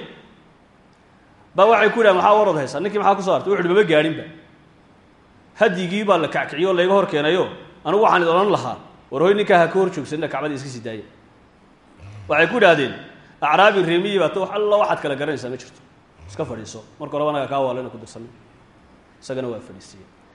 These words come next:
Markaasaa waxay soo direen Curwatu binu Mascuud oo odayaashoodii ka mid ah,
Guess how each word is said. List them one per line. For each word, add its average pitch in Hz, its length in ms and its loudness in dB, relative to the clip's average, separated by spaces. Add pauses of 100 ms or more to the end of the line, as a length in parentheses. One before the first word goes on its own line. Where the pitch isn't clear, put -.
(500)
Markaasaa 247 420 6
waxay 214 240 6
soo 202 220 0
direen 165 400 2 (680)
Curwatu 202 420 4
binu 143 180 -6
Mascuud 139 380 -8 (100)
oo 143 160 -6
odayaashoodii 143 460 -4
ka 131 120 -16
mid 104 140 -18
ah, - 100 -20